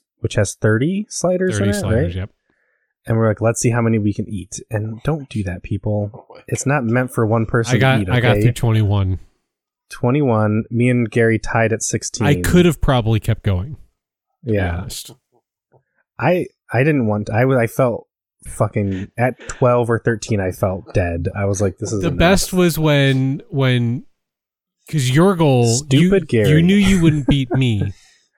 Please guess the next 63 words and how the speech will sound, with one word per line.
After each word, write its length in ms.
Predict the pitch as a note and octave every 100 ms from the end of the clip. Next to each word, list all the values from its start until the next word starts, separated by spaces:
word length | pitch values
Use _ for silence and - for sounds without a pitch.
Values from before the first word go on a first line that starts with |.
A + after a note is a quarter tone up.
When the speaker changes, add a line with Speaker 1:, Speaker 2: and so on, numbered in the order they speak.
| _ -
Speaker 2:
So 200 | - C#3
Speaker 1:
I 100 | C3
knew 40 | D3+
Speaker 2:
your 140 | E3+
Speaker 1:
you 60 | F#3
were 100 | -
gonna 60 | E3
Speaker 2:
only 180 | E3 -
Speaker 1:
win. 80 | G#2+
Speaker 2:
goal 580 | B2+ A#2+ A2+ A2+ A#2+ A#2
was 240 | A#2+ G#2+
to 80 | A#2
beat 260 | A2 A2+ -
Gary. 560 | - C3 B2 F#2+ F#2 F#2 _ _ B2 C#3
And 120 | C3
then 220 | C3 B2
you 260 | A2+ A#2+ D3
got 200 | D#3+ C#3+
up 100 | C#3+
Speaker 1:
And 80 | C3+
Speaker 2:
to 60 |
Speaker 1:
I 20 |
shouldn't 320 | D3+ - D#3+ D#3
have 100 | A2+
said 280 | - C3
it. 100 | G#2+
Speaker 2:
you 100 | C3 C#3
got 200 | D#3+ D3+
up 140 | D3+
to, 120 | - C3+
like, 220 | C3 A#2+
one 500 | - B2 A2+ C3 D3
behind 500 | G#2+ B2+ B2 B2+ A2+
Gary 320 | A2 G#2+ G#2
or 60 | G#2+
so, 160 | C#3
or 180 | C3+ B2
you 220 | B2 C3+
got, 240 | D#3 D3 C3
like, 180 | A2+
you 80 | C3
tie 240 | - A#2+ B2
with 140 | A2
Gary, 440 | A#2 A2 G#2+ C#3+
and 120 | G#2+ G#2+
Gary's 160 | A#2+
like, 100 | A#2
"How 100 | -
many 140 | D3+ G3+
you 100 | B3
got?" 160 | B3 D#3 -
He's 80 | C3
like, 140 | B2+ B2+
"Oh, 100 | D3+
I 180 | D3
got, 240 | C#3+ C#3 -
I 140 | D3
got 300 | B2+ B2+ C3 _ _ -
fourteen." 760 | _ - C#3 C#3 C3+ B2 A2+ A2
And 100 | B2+
Gary's 160 | A#2 A#2+
like, 160 | B2 D3+
"Okay." 240 | C3+